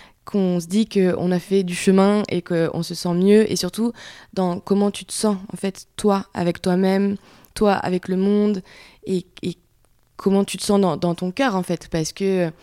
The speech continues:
euh, le problème de ces traumatismes, en général,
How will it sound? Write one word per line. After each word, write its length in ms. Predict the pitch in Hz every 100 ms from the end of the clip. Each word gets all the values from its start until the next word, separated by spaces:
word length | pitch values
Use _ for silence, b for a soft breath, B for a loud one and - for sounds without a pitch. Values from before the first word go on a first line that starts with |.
| b b b -
euh, 100 | 185 185 -
le 120 | 190
problème 440 | - 196 214 208 185
de 60 |
ces 120 | 170
traumatismes, 840 | 170 - 185 175 - 190 - 185 - _ _ _ _ -
en 140 | 170
général, 560 | 160 170 170 202 202